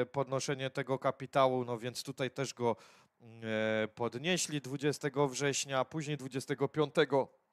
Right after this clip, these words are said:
trwało przygotowywanie umowy na generalnego, y, wykonawcę, mm, przebudowy stadionu miejskiego przy ulicy Cichej sześć.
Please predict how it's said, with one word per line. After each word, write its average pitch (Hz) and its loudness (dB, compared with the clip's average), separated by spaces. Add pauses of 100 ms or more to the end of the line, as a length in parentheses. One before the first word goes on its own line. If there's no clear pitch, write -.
(280)
trwało 147 6
przygotowywanie 127 -2
umowy 135 2
na 185 6
generalnego, 135 2 (420)
y, 110 0
wykonawcę, 202 4 (400)
mm, 151 -10
przebudowy 160 2
stadionu 156 -2
miejskiego 156 -6
przy - -12
ulicy 147 -8
Cichej 131 -2
sześć. 196 -2